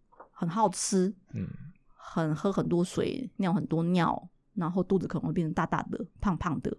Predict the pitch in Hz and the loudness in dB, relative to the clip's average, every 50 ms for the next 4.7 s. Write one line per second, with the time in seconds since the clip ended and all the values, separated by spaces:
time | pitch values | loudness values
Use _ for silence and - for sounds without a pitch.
0 | _ _ _ _ - - 123 113 101 95 92 107 - - _ - - 165 156 165 | _ _ _ _ -4 -2 0 0 0 0 -2 -4 -8 -14 _ -4 -2 -2 0 0
1 | 175 160 151 151 147 147 143 160 175 - 165 139 151 170 175 156 147 131 - 135 | 0 2 2 2 2 2 2 2 2 2 0 0 0 2 2 2 0 0 -2 -2
2 | - 151 143 156 165 160 147 147 156 143 151 165 - - - - - - 185 - | -2 0 0 2 2 0 2 2 0 2 2 0 0 -2 -2 -2 0 0 -2 0
3 | - 180 - 185 160 156 151 143 143 - - 156 151 139 135 160 - - 143 147 | -2 -2 -2 0 0 0 0 0 0 0 0 0 0 0 -2 -2 -2 -2 -2 0
4 | 151 - - - 214 180 - 110 104 98 95 98 101 | 0 0 -2 -2 -2 -2 0 0 0 0 -2 -4 -6